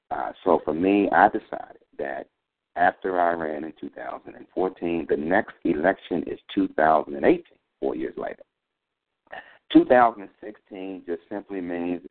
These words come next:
we're going to get a great start. We're not going to, one of the lessons learned last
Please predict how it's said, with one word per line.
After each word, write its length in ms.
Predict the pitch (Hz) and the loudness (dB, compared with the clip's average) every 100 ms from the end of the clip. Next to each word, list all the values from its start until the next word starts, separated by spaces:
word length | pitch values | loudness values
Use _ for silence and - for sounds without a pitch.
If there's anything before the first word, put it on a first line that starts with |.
| - | -10
we're 100 | 82 | -10
going 340 | - 80 80 78 _ | -8 -10 -10 -12 _
to 360 | 71 73 71 71 _ _ _ _ - | -8 -6 -6 -8 _ _ _ _ -8
get 160 | 76 | -6
a 60 | 69 | -6
great 300 | - 76 65 _ | -8 -8 -8 _
start. 300 | - 50 50 _ _ _ _ _ _ _ _ _ | -4 -4 -6 _ _ _ _ _ _ _ _ _
We're 80 | 82 | 0
not 320 | 82 95 95 | 6 6 6
going 220 | 90 92 - | -2 -4 -2
to, 120 | 82 | -4
one 220 | 80 98 | 0 0
of 100 | 104 | 0
the 80 | 95 | 0
lessons 440 | 90 87 - 80 | 2 0 -2 -12
learned 340 | 78 76 78 76 | -8 -6 -6 -6
last 300 | 76 80 | -6 -6